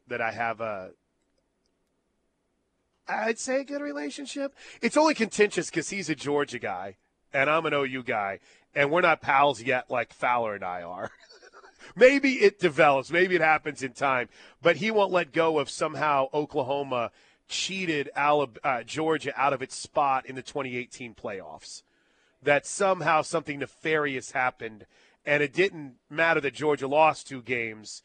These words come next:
Something happened that allowed O U to slide in with Kyler Murray. I think all my years run together, but I think that was the eighteen season against Bama.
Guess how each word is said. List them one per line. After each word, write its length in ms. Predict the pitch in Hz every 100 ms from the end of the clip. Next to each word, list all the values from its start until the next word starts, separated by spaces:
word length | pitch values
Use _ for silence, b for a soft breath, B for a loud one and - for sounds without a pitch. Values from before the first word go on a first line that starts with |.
| b b b
Something 460 | - 185 170 156
happened 280 | 139 143 139
that 60 | 135
allowed 360 | 127 131 127 - 139
O 140 | 131
U 160 | 120 117
to 80 |
slide 500 | - - 123 107 101
in 380 | 101 98 87 87 _ _ _
with 180 | 120 117
Kyler 320 | 123 113 107 101
Murray. 180 | 92 90
I 40 |
think 260 | 127 107 104
all 280 | 113 131
my 140 | 131 117
years 260 | 110 107 120
run 80 |
together, 240 | 107 107 104
but 80 | 117
I 60 |
think 160 | 127 123
that 80 | 113
was 140 | 107
the 120 | 110
eighteen 360 | 110 - 110 104
season 460 | - 110 101 101 _ b b b -
against 360 | 123 120 113 113
Bama. 320 | 123 104